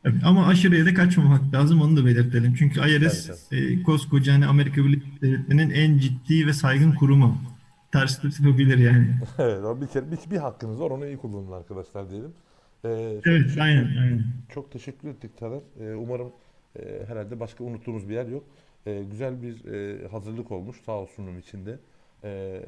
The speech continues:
Speaker 2: biz zaten şimdi şey kısmıyla ilgili de hani onu da söylemiştik. Tekrar unutmadan onu da söyleyelim. Mobil numara ücretsiz nasıl alınır? Telefon numarası Amerika'dan. Ee, onunla ilgili de bir, bir hafta, iki hafta içerisinde bir video çeker yine kanala atarız. Ee, ücretsiz yayın numarası nasıl alacağımızı arkadaşlar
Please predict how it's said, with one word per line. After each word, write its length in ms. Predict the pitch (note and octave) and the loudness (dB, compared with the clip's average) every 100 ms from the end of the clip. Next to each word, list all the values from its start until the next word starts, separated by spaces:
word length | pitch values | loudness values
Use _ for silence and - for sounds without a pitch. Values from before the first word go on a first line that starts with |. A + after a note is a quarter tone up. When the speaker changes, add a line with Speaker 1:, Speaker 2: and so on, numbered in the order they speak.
| - F2+ | -18 -18
Speaker 2:
biz 180 | A2 A#2 | -16 -12
zaten 340 | B2+ B2 B2+ B2 _ _ _ _ _ | -12 -12 -14 -18 _ _ _ _ _
şimdi 260 | - B2+ A#2 | -20 -16 -16
şey 200 | C3 B2+ | -16 -16
kısmıyla 440 | B2 - B2+ B2 | -18 -18 -16 -14
ilgili 280 | A#2 A#2 A2+ | -14 -14 -14
de 60 | G#2 | -14
hani 140 | G2+ | -14
onu 200 | G2 F#2+ | -16 -16
da 80 | F#2+ | -18
söylemiştik. 600 | - G2+ G#2 G#2 - - | -16 -14 -14 -18 -20 -20
Tekrar 240 | G#2+ A2 | -18 -16
unutmadan 380 | G2+ G#2 F#2+ F#2+ | -16 -16 -16 -16
onu 100 | F#2+ | -16
da 60 | F2+ | -18
söyleyelim. 440 | G#2+ G2+ F#2+ C3 _ _ _ - | -16 -16 -16 -20 _ _ _ -14
Mobil 280 | C3 C3 C3 | -12 -10 -10
numara 280 | B2+ B2+ | -12 -12
ücretsiz 400 | B2+ A2+ A#2+ A#2 | -14 -16 -18 -18
nasıl 260 | B2 B2+ A#2 | -18 -14 -12
alınır? 240 | G#2 A2+ | -12 -12
Telefon 420 | - A2 G#2 G#2+ G2+ | -14 -12 -12 -12 -12
numarası 380 | F#2+ F#2 - | -12 -12 -12
Amerika'dan. 440 | F#2+ F#2 F2+ G#2+ C#3+ - _ _ _ _ | -12 -12 -12 -12 -14 -18 _ _ _ _
Ee, 100 | G#2 | -12
onunla 320 | G#2 B2 B2+ B2 | -8 -8 -8 -10
ilgili 260 | A#2+ A#2+ | -10 -12
de 120 | A2+ | -10
bir, 260 | A2+ A#2 A2+ | -10 -12 -12
bir 60 | A#2 | -12
hafta, 280 | G#2+ - | -12 -14
iki 180 | A2 - | -16 -14
hafta 220 | G#2 - | -16 -16
içerisinde 420 | F#2+ G2 F#2 A2+ G#2 | -18 -18 -18 -18 -16
bir 80 | |
video 180 | G#2+ G#2 | -14 -16
çeker 280 | G2 G2+ G#2 | -16 -16 -16
yine 260 | G2 G2 F#2+ | -14 -16 -16
kanala 320 | G2 F#2+ F#2 | -16 -14 -16
atarız. 300 | - F#2+ D3 _ _ _ _ _ G#2 | -16 -20 -20 _ _ _ _ _ -16
Ee, 180 | G2+ - | -14 -12
ücretsiz 500 | D3 C3 - D3 C#3 | -14 -14 -18 -18 -14
yayın 240 | D3 A#2 | -12 -12
numarası 340 | A2 G#2+ G2+ C3+ | -12 -12 -14 -16
nasıl 180 | C3 | -12
alacağımızı 460 | A2+ F#2+ F#2+ F#2 A#2+ | -12 -10 -14 -14 -14
arkadaşlar 460 | G#2+ F#2 F2 - | -14 -14 -14 -16